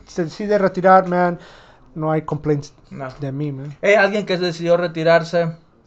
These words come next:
Speaker 1: Oh,
Speaker 2: Tex
Speaker 1: Ray,
Speaker 2: Mexican,
Speaker 1: yeah, Ray
Speaker 2: Ray
Speaker 1: Borg,
Speaker 2: Borg.
Speaker 1: man, ya lo pusiste en las redes
Speaker 2: Sí,
Speaker 1: sociales, man,
Speaker 2: así
Speaker 1: muy
Speaker 2: que
Speaker 1: triste. Está joven.
Speaker 2: Él está joven,
Speaker 1: Veintisiete.
Speaker 2: veintisiete, veintiocho años, algo así.
Speaker 1: Él es el Adrian Ward del,
Speaker 2: Sí.
Speaker 1: del U F C que se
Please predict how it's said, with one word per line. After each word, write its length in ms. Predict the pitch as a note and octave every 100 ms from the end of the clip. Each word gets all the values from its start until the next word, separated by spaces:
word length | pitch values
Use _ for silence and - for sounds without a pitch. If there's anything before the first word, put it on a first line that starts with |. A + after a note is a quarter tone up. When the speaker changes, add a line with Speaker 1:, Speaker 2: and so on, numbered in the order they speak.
| -
Speaker 1:
Oh, 60 | F3+
Speaker 2:
Tex 140 | F#3
Speaker 1:
Ray, 100 | E3
Speaker 2:
Mexican, 360 | D#3+ E3 E3+ D#3+
Speaker 1:
yeah, 220 | E3 D#3+
Ray 120 | D3+ E3+
Speaker 2:
Ray 140 | D3+
Speaker 1:
Borg, 140 | - D#3+
Speaker 2:
Borg. 180 | E3+ G3
Speaker 1:
man, 80 |
ya 60 | F#3+
lo 120 | F#3
pusiste 280 | F3+ F3+ E3+
en 80 | E3+
las 220 | D#3+ D#3+
redes 260 | D#3+ E3+ D#3
Speaker 2:
Sí, 60 |
Speaker 1:
sociales, 440 | D#3 D3 E3+ F3+ D#3
man, 140 | D#3
Speaker 2:
así 100 | E3
Speaker 1:
muy 120 | E3+
Speaker 2:
que 120 | -
Speaker 1:
triste. 340 | F3 D4 - C#4
Está 320 | F#3+ B3+ D#4
joven. 300 | A#3+ A4 F#3+ D3+ _
Speaker 2:
Él 240 | - F#3 G3
está 280 | F#3+ F#3
joven, 260 | D#3+ F#3+ G#3+
Speaker 1:
Veintisiete. 420 | G#3+ G#3+ F#3 D4+ F#4+
Speaker 2:
veintisiete, 200 | D4 G3+
veintiocho 540 | E3+ D#3+ D#3+ F3+ F#3
años, 300 | F3 F#3+ F3+
algo 180 | E3 E3
así. 240 | E3 E3+
Speaker 1:
Él 260 | F3+ F#3+ A3
es 180 | A3 A3
el 240 | G#3+ G3+
Adrian 400 | G3+ G#3 G#3 G3+
Ward 320 | G3 B3+ D#4
del, 260 | F#3+ F#3+ F#3
Speaker 2:
Sí. 140 | F3+
Speaker 1:
del 220 | D#3+ - G#3
U 40 |
F 80 | A3
C 140 | C4+
que 80 | A#3+
se 120 | F#3+